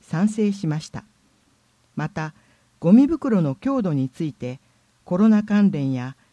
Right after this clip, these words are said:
衛生面から強化が必要ではないかと提案しました。田原本小学校外壁落下に伴う対応について、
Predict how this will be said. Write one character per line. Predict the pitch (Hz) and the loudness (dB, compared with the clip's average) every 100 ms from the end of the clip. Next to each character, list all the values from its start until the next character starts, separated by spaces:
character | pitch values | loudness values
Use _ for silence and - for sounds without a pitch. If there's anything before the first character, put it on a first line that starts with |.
| _ | _
衛 | - 220 269 | -2 -2 -2
生 | 302 285 | 0 2
面 | 208 143 | 4 2
か | 131 | -6
ら | 120 123 - _ _ - | -12 -14 -16 _ _ -6
強 | 339 349 | -4 -2
化 | 190 | -4
が | 127 | -6
必 | 110 - - | -12 -12 -4
要 | 277 269 | -2 0
で | 262 | -2
は | 165 | -2
な | 135 190 | -2 -2
い | |
か | 196 131 | -2 -10
と | - - - | -12 -14 -10
提 | 147 180 170 | -6 -4 -4
案 | 170 | -4
し | - | -4
ま | 139 135 | -6 -6
し | |
た。 | - - _ _ _ _ _ _ _ _ _ _ _ _ _ _ _ _ | -12 -20 _ _ _ _ _ _ _ _ _ _ _ _ _ _ _ _
田 | 190 | -2
原 | 208 233 | -2 2
本 | 233 226 226 | 2 2 -2
小 | 220 233 220 | 0 0 0
学 | 214 214 | -2 -4
校 | 135 120 - _ _ - | -8 -8 -8 _ _ -10
外 | 165 202 254 254 | -4 -2 -2 -4
壁 | 220 226 | -4 -4
落 | 151 - | -4 -8
下 | - | 0
に | 240 247 | 2 2
伴 | 240 226 220 208 | 4 4 4 2
う | 135 | 0
対 | - 151 214 | -6 -2 0
応 | 226 | 6
に | 214 202 | 6 6
つ | 196 214 | 0 -6
い | 160 | -6
て、 | 120 120 | -10 -12